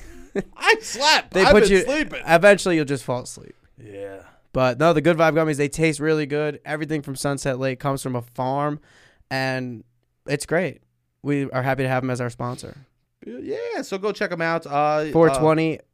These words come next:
Speaker 2: for thirty percent off up until, I believe, April twenty-third.
Speaker 1: Beautiful. Uh, yeah, so go, uh, get that, and, uh, you get, you could get some of those free fucking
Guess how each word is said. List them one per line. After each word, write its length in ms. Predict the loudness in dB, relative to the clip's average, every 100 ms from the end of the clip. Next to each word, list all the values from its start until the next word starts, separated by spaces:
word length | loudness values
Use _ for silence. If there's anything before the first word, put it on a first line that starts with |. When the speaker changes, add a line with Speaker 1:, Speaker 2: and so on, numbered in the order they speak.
| _
Speaker 2:
for 260 | -6 -4 -4
thirty 240 | -4 -6
percent 440 | -6 -6 -6 -6
off 440 | 0 0 2 -2 -8 _ _ _ -4
up 160 | -2
until, 420 | -2 -2 -2 -2 -4
I 60 | -6
believe, 680 | -4 0 2 2 2 0 -6 -8
April 200 | -6 -6
twenty-third. 800 | -8 -10 -10 -4 -2 0 -2 -6 _ _ _ _ _
Speaker 1:
Beautiful. 680 | -14 -12 -12 -14 -12 -12 -10
Uh, 240 | -6 -4 -4
yeah, 200 | -6 -8
so 140 | -12
go, 260 | -10 -6 -6
uh, 180 | -6 -6
get 240 | -8 -8
that, 300 | -6 -6 -8 _ _ _
and, 320 | -12 -8 -8 -8
uh, 60 | -8
you 160 | -8
get, 140 | -10 -12
you 120 | -14
could 120 | -14
get 160 | -16 -16
some 160 | -16 -18
of 80 |
those 140 | -18 -20
free 340 | -20 -20 -20
fucking 380 | -20 -20 -20 -20